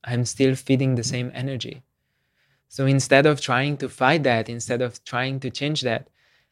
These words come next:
I will do whatever my soul needs to do to awaken as many other souls as it can. And I'm not fighting it anymore. I trust that the divine has everything in its own hands.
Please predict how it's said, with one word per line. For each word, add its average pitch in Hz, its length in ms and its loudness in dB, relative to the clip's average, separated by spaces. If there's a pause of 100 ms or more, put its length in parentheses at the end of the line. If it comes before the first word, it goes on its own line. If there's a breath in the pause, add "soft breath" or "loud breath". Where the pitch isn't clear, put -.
I 135 120 2
will 160 180 4
do 147 460 2 (180)
whatever 135 500 2
my 123 280 0
soul 135 320 -2
needs 143 320 -6
to 120 100 -10
do 117 340 -6 (120)
to 131 180 4
awaken 131 500 2
as 120 160 -6
many 123 300 -4
other 117 220 -4
souls 120 360 -6
as 120 140 -6
it 120 140 -8
can. 123 400 -4 (840)
And 127 100 2
I'm 127 160 6
not 131 200 2
fighting 123 400 -2
it 110 140 -8
anymore. 117 480 -10 (360)
I 120 80 -6
trust 127 320 2
that 127 140 4
the 127 80 2
divine 117 600 0 (800)
has 120 280 0
everything 123 420 2
in 123 120 2
its 120 200 -4
own 123 200 -4
hands. 123 640 -6